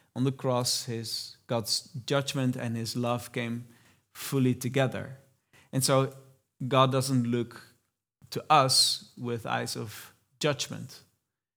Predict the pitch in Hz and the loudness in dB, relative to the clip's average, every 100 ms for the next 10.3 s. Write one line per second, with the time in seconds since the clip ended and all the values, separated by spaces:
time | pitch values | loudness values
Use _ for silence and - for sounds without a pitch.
0 | _ - 117 131 123 120 117 117 113 135 | _ -10 -8 -4 -4 -4 -4 -4 2 4
1 | 143 139 110 123 113 113 - 131 110 113 | 4 0 -6 -6 -6 -2 0 0 -2 -6
2 | 113 113 117 117 120 117 117 123 151 110 | -8 -6 -8 -6 -4 -2 -2 2 2 2
3 | - - - _ _ _ _ - - - | -2 -4 -8 _ _ _ _ -20 -20 -20
4 | - - 151 151 131 127 - 175 180 - | -6 2 4 4 2 2 4 6 6 0
5 | 110 104 120 147 156 _ _ _ _ _ | -4 -4 -4 -4 -8 _ _ _ _ _
6 | 131 - - 156 156 156 131 123 131 151 | 0 2 2 2 2 2 2 2 4 4
7 | 127 123 120 120 - 135 165 165 139 131 | 4 2 -2 -6 0 2 2 2 -2 0
8 | - - 151 151 143 127 113 131 135 135 | 0 0 0 0 0 0 0 0 0 -2
9 | - - _ _ - 127 - 143 135 131 | -16 -20 _ _ -12 -8 -2 0 0 0
10 | 110 - | -4 -6